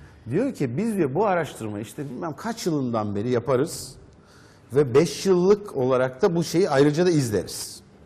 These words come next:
Trendi izleriz. Bu araştırmamızı diyor hükümet finanse eder. Çünkü diyor Recreational Act var diyor. Yani kanun. Kanun diyor ki bu rekreasyona bu faaliyetleri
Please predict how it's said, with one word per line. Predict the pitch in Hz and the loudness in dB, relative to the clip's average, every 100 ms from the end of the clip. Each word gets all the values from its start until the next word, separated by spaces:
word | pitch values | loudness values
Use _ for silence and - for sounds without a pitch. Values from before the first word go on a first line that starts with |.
| - - _ _ - | -20 -20 _ _ -10
Trendi | 123 131 131 | -2 0 2
izleriz. | 160 110 101 76 - - - - - | 0 0 -2 -4 -10 -20 -20 -18 0
Bu | |
araştırmamızı | 180 196 180 175 165 170 175 208 233 | 2 2 -2 -8 -6 -6 -6 -6 -4
diyor | 139 110 | -2 -2
hükümet | 110 165 196 | -4 -4 -4
finanse | 131 82 80 - | -6 -8 -10 -12
eder. | 64 57 - - - - - - - - | -12 -14 -16 -20 -20 -20 -20 -20 -20 -20
Çünkü | - 185 233 | -6 -4 -2
diyor | 185 131 | 2 2
Recreational | 135 151 180 208 233 165 135 | 2 0 0 0 0 -4 -2
Act | 131 151 - | -2 -4 -4
var | 180 123 87 | 0 0 -2
diyor. | 85 123 - - - - - | -8 -10 -14 -20 -20 -20 -8
Yani | 104 101 90 - - - | -4 -4 -6 -12 -20 -18
kanun. | - 104 101 98 139 - - _ - - - - | -2 0 2 -2 -6 -18 -20 _ -20 -20 -20 -18
Kanun | - 135 165 175 | 0 2 2 2
diyor | 165 214 | 2 0
ki | 202 147 98 - - | 2 -2 -2 -8 -12
bu | 117 143 | -4 2
rekreasyona | 151 151 160 160 180 170 160 | 2 2 0 0 0 0 2
bu | 160 | -2
faaliyetleri | - 131 127 127 123 127 107 82 | 2 2 4 2 2 2 2 2